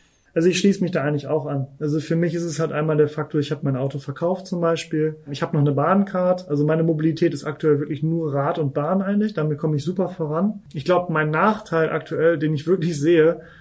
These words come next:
ist, ähm, ich gehöre leider zu der Fraktion, die relativ leicht anfängt zu schwitzen. Und gerade wenn man mal eine Verabredung hat oder morgens zur Arbeit kommt, ich, eigentlich packe ich tatsächlich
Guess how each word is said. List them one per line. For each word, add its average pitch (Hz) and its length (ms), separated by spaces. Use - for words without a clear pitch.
ist, 156 300
ähm, 151 480
ich 185 140
gehöre 196 220
leider 196 240
zu 202 120
der 190 120
Fraktion, 185 420
die 165 240
relativ 220 480
leicht 185 340
anfängt 165 440
zu 143 80
schwitzen. 151 540
Und 165 160
gerade 185 320
wenn 196 120
man 196 140
mal 180 140
eine 185 80
Verabredung 196 680
hat 196 200
oder 160 180
morgens 165 340
zur 147 180
Arbeit 160 240
kommt, 160 220
ich, - 220
eigentlich 165 380
packe - 180
ich 139 60
tatsächlich 147 460